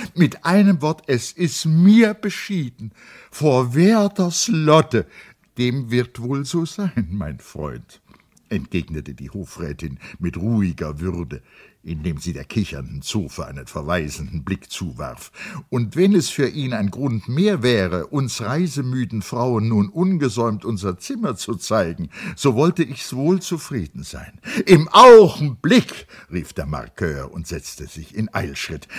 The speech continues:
Das Zimmer Nummer siebenundzwanzig, mein Gott, es liegt über zwei Treppen. Sie sind bequem, unsere Treppen, wie Frau Hofrätin bemerken. Aber hätten wir geahnt,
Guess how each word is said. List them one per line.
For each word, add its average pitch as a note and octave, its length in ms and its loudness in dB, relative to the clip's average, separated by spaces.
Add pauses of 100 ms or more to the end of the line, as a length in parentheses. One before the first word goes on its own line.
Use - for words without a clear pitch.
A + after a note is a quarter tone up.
(120)
Das - 280 2
Zimmer E3 280 4
Nummer B2+ 420 2
siebenundzwanzig, B2+ 920 -2
mein A2+ 300 -4
Gott, A#2+ 180 -4
es - 140 -8
liegt A#2+ 240 -6
über F#2 180 -4
zwei G#2 300 -4
Treppen. - 340 -6 (180)
Sie C#3+ 140 2
sind C3+ 260 0
bequem, G2+ 560 2
unsere E2+ 380 -8
Treppen, - 360 -6 (160)
wie A#2 120 0
Frau F2+ 240 -2
Hofrätin E2+ 560 -4
bemerken. E2+ 420 -4 (260)
Aber F#2+ 260 -6
hätten B2+ 580 4
wir A2 160 2
geahnt, B2+ 800 2